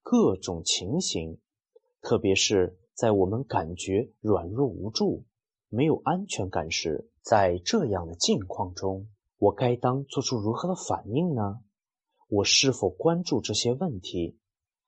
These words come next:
我是如何解决所面临的困难呢？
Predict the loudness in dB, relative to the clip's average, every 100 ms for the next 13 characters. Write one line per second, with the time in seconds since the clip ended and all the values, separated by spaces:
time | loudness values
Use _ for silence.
0 | _ -2 0 2 2 0 -2 -2 0 0
1 | 2 0 0 -2 -4 -2 -2 -4 _ -14
2 | -2 0 2 0 0 -2 -4 -6 -4 -2
3 | -2 -4 -4 -6 -8